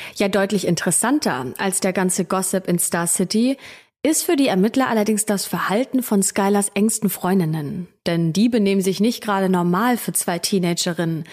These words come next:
deren Freundin gerade spurlos verschwunden ist. Als die Polizei zum Beispiel Sheila befragt, da zeigt die überhaupt keine Emotionen. Und es wirkt fast so, als wäre sie aus Eis.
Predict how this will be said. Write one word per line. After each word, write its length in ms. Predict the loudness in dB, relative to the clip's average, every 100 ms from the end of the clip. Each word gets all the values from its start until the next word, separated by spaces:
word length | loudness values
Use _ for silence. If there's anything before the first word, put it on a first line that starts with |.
| -18 -2
deren 240 | 0 0 -2
Freundin 420 | 0 0 2 0
gerade 380 | 0 -2 -2 -4
spurlos 420 | -2 -2 -2 -4
verschwunden 520 | -4 -4 -2 -2 -4
ist. 420 | -6 -6 -8 -10 _ _ _ _ -20 -20 _
Als 200 | -6 -4
die 100 | -2
Polizei 580 | -2 2 2 0 0 0
zum 160 | 0 2
Beispiel 300 | 2 0 -2
Sheila 400 | 0 0 2 0
befragt, 920 | -4 -6 -4 -4 -4 -6 -8 -8 _
da 120 | -4
zeigt 380 | -2 -2 -4 0
die 160 | 2 4
überhaupt 460 | 2 0 -2 -4 -4
keine 240 | 0 2
Emotionen. 720 | 2 0 0 -2 -4 -6 -8 -12 _ _ -20 -20 _ 0
Und 80 |
es 140 | 0 2
wirkt 260 | 2 0
fast 360 | -2 -2 -2 -2
so, 400 | 2 2 2 0
als 220 | -2 0
wäre 240 | 0 2 2
sie 180 | 2 0
aus 220 | -4 -4
Eis. 640 | -6 -4 -4 -4 -6 -14